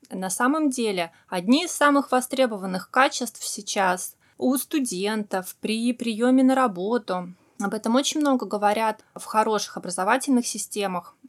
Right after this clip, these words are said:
это soft skills, social skills так называемые. Это умение коммуницировать, умение договариваться,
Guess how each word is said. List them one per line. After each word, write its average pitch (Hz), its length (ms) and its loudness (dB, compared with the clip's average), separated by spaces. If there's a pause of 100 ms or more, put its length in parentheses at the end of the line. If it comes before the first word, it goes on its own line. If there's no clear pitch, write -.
это 196 760 0 (180)
soft - 380 -2
skills, - 600 -4 (280)
social 214 480 -2
skills 190 460 -6
так - 160 -16
называемые. 175 800 -8 (420)
Это - 280 -4
умение 226 460 4
коммуницировать, 220 1160 2 (360)
умение 220 480 2
договариваться, 196 1120 -4